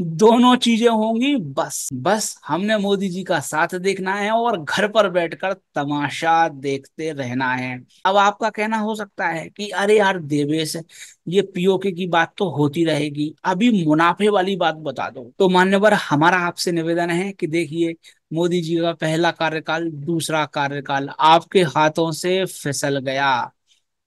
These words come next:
खुद राहुल गांधी शेयर मार्केट में आ चुके हैं, मुनाफा कमा रहे हैं। मोदी जी की वजह से सबसे ज्यादा फायदा तो राहुल गांधी को होने वाला है कल और परसों। तो आपसे निवेदन है,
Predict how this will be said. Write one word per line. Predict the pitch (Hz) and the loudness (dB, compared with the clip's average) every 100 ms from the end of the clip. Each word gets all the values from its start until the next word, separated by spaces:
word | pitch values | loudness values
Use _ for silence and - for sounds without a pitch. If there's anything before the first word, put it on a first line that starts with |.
| _ - | _ 2
खुद | 269 277 | 4 6
राहुल | 202 180 180 175 208 185 | 6 8 6 6 2 2
गांधी | 180 175 175 180 | 2 0 -2 -2
शेयर | - 160 160 | -2 -4 -2
मार्केट | 156 156 165 156 | -2 -2 -4 -4
में | 156 151 | -4 -2
आ | 143 | -2
चुके | 139 147 - | -4 -8 -4
हैं, | 156 147 170 196 | -2 0 0 -2
मुनाफा | 180 160 151 160 170 180 185 | -6 -2 0 0 0 0 0
कमा | 185 180 180 | 0 2 2
रहे | 180 180 | 2 -2
हैं। | 175 160 147 - _ _ 147 | -2 -4 -8 -14 _ _ -6
मोदी | 156 190 190 214 | 0 0 0 0
जी | 220 | -2
की | 196 220 | -4 -2
वजह | 185 185 190 | 0 2 0
से | 180 175 147 127 | 0 -4 -6 -8
सबसे | 123 - 170 - 220 | -10 -4 -4 0 0
ज्यादा | 208 190 208 208 | 2 4 2 2
फायदा | - 175 165 165 170 | 0 0 0 0 -2
तो | 170 214 226 | -2 -2 0
राहुल | 202 175 190 233 208 | 2 2 2 -2 -2
गांधी | 208 247 254 285 | 0 2 2 2
को | 277 | 2
होने | 226 220 | 0 -2
वाला | 202 180 165 143 | -4 -6 -4 -6
है | 135 127 _ | -8 -10 _
कल | 170 165 | -4 0
और | 156 143 | 0 0
परसों। | 143 131 127 127 127 127 _ _ _ _ - | -4 -4 -6 -8 -10 -14 _ _ _ _ 0
तो | |
आपसे | 165 156 160 - 175 | 4 6 4 2 2
निवेदन | 170 175 175 175 | 2 2 2 2
है, | 165 165 | 2 0